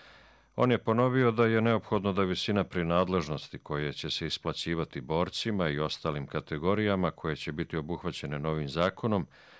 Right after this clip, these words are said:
budu usklađene sa rastom troškova života i inflacijom.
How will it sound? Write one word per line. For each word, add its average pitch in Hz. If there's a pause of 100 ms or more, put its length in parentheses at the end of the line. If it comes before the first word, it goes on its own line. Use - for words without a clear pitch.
(300)
budu 117
usklađene 98
sa -
rastom 87
troškova 80
života 78 (100)
i 90
inflacijom. 71